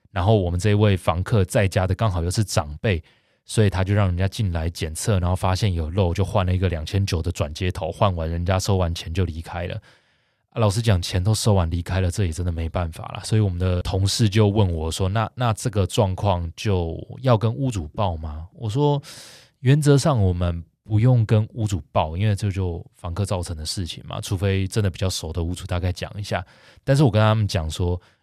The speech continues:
诶，我们身为管理业者，这个妈妈这样子跟我们讲，因为他们是一家人在里面，那处理这个事情的是一个老妈妈，OK，我们要想办法请同事联络到她的家人们，告知妈妈有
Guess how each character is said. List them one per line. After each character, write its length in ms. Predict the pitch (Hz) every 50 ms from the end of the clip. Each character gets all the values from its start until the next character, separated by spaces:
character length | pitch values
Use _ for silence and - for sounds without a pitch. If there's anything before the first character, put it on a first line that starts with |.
| _ _ _ _ _ -
诶， 280 | - 107 101 101 101 98
我 140 | 87 95 95
们 120 | 95 101
身 140 | 98 131 123
为 80 | 113
管 200 | 101 - 104 98
理 120 | 104 98 87
业 200 | 92 107 101 90
者， 200 | - - - - -
这 100 | - 117
个 120 | - 104
妈 180 | 90 95 98 95
妈 220 | 98 98 95 95
这 100 | 92 104
样 80 | 98 92
子 80 | 87 87
跟 120 | - 98
我 60 | 92
们 160 | 82 80 85
讲， 160 | 85 - - -
因 60 | 127
为 60 | 127
他 100 | 117 123
们 80 | 127 113
是 80 | 110 117
一 80 | 113
家 160 | 101 - 104
人 160 | 101 90 82 80
在 120 | 98 92
里 160 | 78 76 71
面， 220 | 76 90 90 80 76
那 240 | 87 107 107 98 92 - - - - _ _ _ _ _
处 180 | - - 113 117
理 100 | 110 95
这 100 | 85 101
个 120 | 107 95
事 180 | - - 120 107
情 180 | - - 92
的 120 | 85 87 85
是 240 | - - 95 92
一 80 | 90 87
个 100 | 85 92
老 160 | 82 78 76
妈 180 | 73 80 80 80
妈， 240 | 82 80 78 78 78 - _ _ -
OK， 340 | 110 98 - 92 87 85 - - - - _ -
我 120 | 107 101
们 280 | 98 95 95 95 92 92 107
要 180 | 120 117 107
想 240 | 98 87 - 92 85
办 180 | 95 113 113 101
法 200 | 90 90 85 82
请 200 | - - 87 80
同 180 | 76 85 82 85
事 160 | - - 110
联 240 | 90 92 90 82 85
络 160 | 95 98 95
到 160 | 92 98 92 85
她 220 | - - 87 87
的 120 | 80 80 76
家 280 | - - - 92 87
人 200 | 92 85 78 78 76 -
们， 140 | - - - _ _ _ _ _ _ -
告 180 | - 110 98
知 420 | 92 - - 98 95 92 92 98 - -
妈 180 | 107 101 98
妈 240 | 98 95 92 92 92
有 380 | 95 90 90 82 - - -